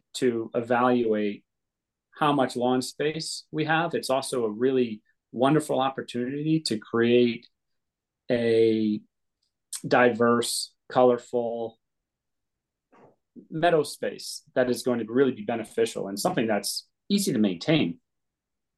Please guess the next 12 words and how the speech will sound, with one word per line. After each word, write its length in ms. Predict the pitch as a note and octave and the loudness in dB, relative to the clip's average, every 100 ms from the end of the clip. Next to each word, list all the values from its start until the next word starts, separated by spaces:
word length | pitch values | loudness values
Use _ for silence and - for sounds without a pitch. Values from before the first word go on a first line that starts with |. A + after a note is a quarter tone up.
| _ _ - - | _ _ -8 0
After 320 | C#3+ C#3+ A2+ | 2 4 2
it's, 240 | G#2 - - | 2 -2 -2
after 260 | C#3 D3 C3 | -2 0 0
you 80 | A2 | 2
get 140 | B2+ | 0
it 100 | G#2+ | 0
going, 280 | B2+ C3 F#2+ | 0 0 -2
it's 160 | F#2+ - | -6 0
very 260 | D3+ C3 | 2 2
easy 180 | A#2+ A2 | 0 -4
to 60 | G2+ | -8
maintain. 540 | F#2 - D3 A#2+ D#2 | -10 -8 -6 -6 -8